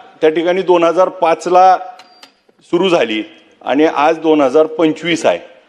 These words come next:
ह्याच्यासाठी जे उपसा सिंचनसाठी मंत्री महोदय जे मोटर वापरल्यात, त्याला वीस वर्षाची लाईफ दिली होती आणि ती लाईफ संपली आहे. ज्या मोटरांनी आपल्याला पाणी साडेचारशे ते पाचशे क्युसेक्स देणं अपेक्षित होतं,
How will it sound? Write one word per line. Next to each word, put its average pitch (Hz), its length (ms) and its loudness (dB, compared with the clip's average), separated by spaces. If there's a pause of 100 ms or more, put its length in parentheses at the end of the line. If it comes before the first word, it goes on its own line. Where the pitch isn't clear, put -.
(340)
ह्याच्यासाठी 185 600 -2
जे 214 480 2
उपसा 170 320 -2
सिंचनसाठी 202 880 -4 (380)
मंत्री 165 280 -2
महोदय 196 340 2
जे 202 140 2
मोटर 196 320 0
वापरल्यात, 113 540 0 (560)
त्याला 180 200 4
वीस 208 360 -2
वर्षाची 196 460 2
लाईफ 165 220 2
दिली 127 160 -4
होती 101 260 -10 (400)
आणि 156 140 0
ती 196 200 -4
लाईफ 196 200 2
संपली 147 440 -2
आहे. 82 80 -2 (520)
ज्या 185 160 4
मोटरांनी 208 600 2 (240)
आपल्याला 190 400 2
पाणी 202 420 2 (480)
साडेचारशे 185 640 2
ते 214 140 4
पाचशे 196 440 0 (440)
क्युसेक्स 165 340 -2
देणं 170 260 2
अपेक्षित 156 500 2
होतं, 104 260 0